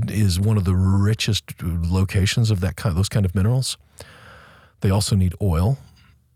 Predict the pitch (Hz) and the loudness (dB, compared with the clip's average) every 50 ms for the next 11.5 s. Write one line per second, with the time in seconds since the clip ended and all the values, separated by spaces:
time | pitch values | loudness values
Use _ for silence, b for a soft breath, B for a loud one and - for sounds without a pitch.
0 | _ - - 95 87 87 85 80 76 73 82 80 - _ _ _ _ _ _ _ | _ -6 -2 0 2 2 2 0 0 -2 -2 -4 -8 _ _ _ _ _ _ _
1 | _ _ _ _ _ - 104 95 87 87 90 - 98 92 92 95 98 95 101 107 | _ _ _ _ _ -2 0 2 2 2 0 0 0 0 0 2 0 0 2 2
2 | 104 92 80 78 - - 87 85 78 - 85 92 92 98 92 - - - 101 90 | 0 0 -2 -4 -6 -8 -8 -6 -2 -2 -2 -2 0 -2 -2 -2 0 0 0 0
3 | 98 90 95 - 104 98 85 82 85 95 - - 101 87 85 87 95 101 92 98 | 0 -2 0 0 0 2 2 2 0 0 0 0 0 2 2 2 2 2 0 0
4 | 87 80 85 - _ _ _ _ _ _ _ _ _ _ - - 98 90 82 90 | 0 0 -2 -4 _ _ _ _ _ _ _ _ _ _ -4 -2 0 0 2 0
5 | 78 82 82 87 98 92 B B B B B B B B B B B B B B | 0 0 0 0 -2 -2 B B B B B B B B B B B B B B
6 | B B B B B B - - 113 107 123 131 120 110 123 135 113 - - 131 | B B B B B B -2 0 0 2 2 2 2 2 0 0 -2 -2 -2 0
7 | 131 147 151 147 139 - - 135 131 131 127 127 127 127 123 123 120 113 110 110 | 0 2 2 0 0 0 0 0 0 2 2 2 0 0 0 0 0 0 0 0
8 | 113 113 110 110 107 107 - 110 104 107 113 117 113 101 107 123 117 - 123 123 | 0 0 0 0 0 0 0 0 -2 0 -2 -2 0 0 0 -2 0 0 0 0
9 | 123 117 - - - 131 127 - 113 107 107 98 95 98 92 - - 139 147 160 | 0 -2 -2 -2 -2 -2 -2 0 0 2 2 2 2 0 -2 0 0 0 2 2
10 | 156 151 151 147 139 139 139 139 127 120 107 98 87 - - 123 135 - - - | 2 2 2 2 2 2 2 0 0 0 0 0 -2 0 0 -2 -2 -2 -2 -2
11 | 143 139 135 131 - - - - - - | -2 0 0 -2 -2 -4 -6 -4 -6 -6